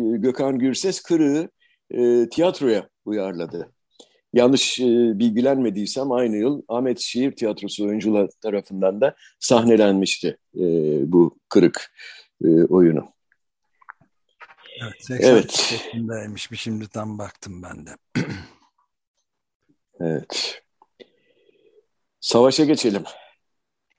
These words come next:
Speaker 2: Evet, savaşa geçelim.
Speaker 1: Savaşa geçelim. Ee, ya ben aslında bu korkunç yıkımların, e, o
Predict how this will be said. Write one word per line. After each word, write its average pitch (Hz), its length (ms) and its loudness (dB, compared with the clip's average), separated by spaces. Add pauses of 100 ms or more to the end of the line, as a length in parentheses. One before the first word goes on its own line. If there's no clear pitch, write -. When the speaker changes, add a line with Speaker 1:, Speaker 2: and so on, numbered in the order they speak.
(220)
Speaker 2:
Evet, 113 260 -4
savaşa 101 520 -10
geçelim. 92 400 -14 (120)
Speaker 1:
Savaşa 90 540 -2
geçelim. 85 460 -2 (140)
Ee, 110 60 -4 (680)
ya 139 120 0
ben 175 120 4
aslında 175 500 -2
bu 147 120 -8
korkunç 160 560 -4
yıkımların, 151 840 2
e, 143 240 0
o 147 380 -4